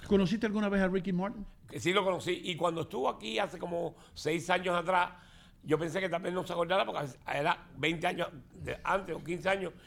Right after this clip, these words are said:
Speaker 2: Y llamé y me salió una asistente. Y le dije quién yo era y él estaba ocupado. Pero le dije que mis hijas querían ir a ver el show, que estaba vendido. Y no oí nada de él por un día. Ese tipo se olvidó. O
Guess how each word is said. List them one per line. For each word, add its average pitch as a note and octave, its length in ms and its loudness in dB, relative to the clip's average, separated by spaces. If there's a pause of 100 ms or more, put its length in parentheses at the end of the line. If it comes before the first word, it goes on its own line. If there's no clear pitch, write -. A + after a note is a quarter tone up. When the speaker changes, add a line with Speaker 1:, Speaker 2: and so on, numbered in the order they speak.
(200)
Speaker 2:
Y C#3 120 -2
llamé D3+ 320 4
y F3+ 40 -4
me D#3 120 0
salió D#3+ 380 2
una D#3+ 420 0 (100)
asistente. D3 640 -4 (240)
Y - 80 -10
le C#3 80 0
dije D3+ 160 4
quién F3 180 0
yo F3 120 6
era F3 220 6
y E3 80 -4
él D#3+ 80 -4
estaba D#3 240 2
ocupado. E3+ 580 2 (280)
Pero E3 140 -4
le D#3 80 4
dije E3 140 4
que F3 80 -2
mis E3 200 -4
hijas F#3+ 340 2 (360)
querían E3 340 2
ir E3+ 100 2
a E3 60 -2
ver E3 120 2
el D#3+ 100 -2
show, A3+ 360 0 (260)
que A#2+ 80 -16
estaba C3 260 0
vendido. F3 420 -2 (800)
Y D3 380 0
no D#3 180 4
oí A#3+ 140 2
nada A#3 360 4
de G#3+ 120 2
él G#3+ 180 -4
por G3 160 -2
un F#3+ 120 -4
día. G#3 340 0
Ese A3+ 100 -8
tipo A3 200 -8
se F3+ 80 -4
olvidó. G3+ 280 -2
O G3+ 100 -8